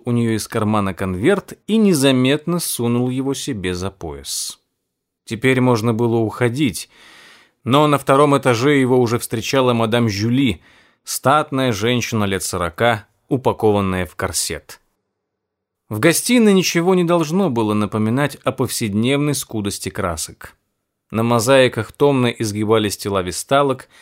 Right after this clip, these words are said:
и бугрились силой мышц древнегреческие боги, а несколько десятков овальных зеркал в тяжелых золотых рамах отражали клиентов заведения и их эфемерных спутниц.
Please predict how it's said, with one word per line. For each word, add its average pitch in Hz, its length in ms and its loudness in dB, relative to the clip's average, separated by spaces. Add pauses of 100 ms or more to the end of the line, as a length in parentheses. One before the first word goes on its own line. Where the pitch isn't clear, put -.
(340)
и 127 100 0
бугрились 156 720 2
силой 139 400 0
мышц 127 460 2
древнегреческие 113 920 -2
боги, 101 520 -2 (520)
а 90 100 -6
несколько 110 500 -2
десятков 101 640 -4
овальных 107 500 0
зеркал 98 540 -4 (340)
в - 140 -20
тяжелых 117 520 0
золотых 95 500 -6
рамах 165 420 0 (480)
отражали 135 560 2
клиентов 143 560 0
заведения 120 760 0
и - 140 -12
их 113 360 -4 (100)
эфемерных 101 720 -4
спутниц. - 840 -12